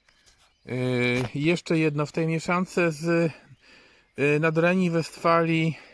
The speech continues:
e, jest też bluszczyk kurdybanek, ale ja go nie dałem do swojej zupy, bo znalazłem tylko takie właśnie stare liście. Zresztą już i tak miałem dziewięć gatunków. A także dodaje się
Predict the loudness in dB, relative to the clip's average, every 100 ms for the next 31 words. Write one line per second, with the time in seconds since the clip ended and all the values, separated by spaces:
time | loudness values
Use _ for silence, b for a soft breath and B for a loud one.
0 | -8 -4 0 -2 0 -4 -2 -2 -4 -2
1 | -6 -4 -6 -4 0 0 0 -4 -8 b
2 | b b b b -2 0 0 0 0 0
3 | 2 2 4 2 0 -2 -6 -4 -4 -2
4 | 0 0 -2 -4 -2 -2 0 0 0 0
5 | -2 -4 -6 -4 -2 -2 -4 -4 -2 -4
6 | -4 -6 -6 b b b b -20 -6 0
7 | 2 0 -2 -8 -8 -6 -4 -6 -6 -4
8 | -4 -8 _ _ -8 -4 -2 -2 -4 -6
9 | -2 0 2 2 0 -2 -4 -2 -4 -2
10 | -4 -6 -8 -12 -18 _ _ _ _ _
11 | -20 B B -4 2 2 2 0 4 4
12 | 4 0 0 2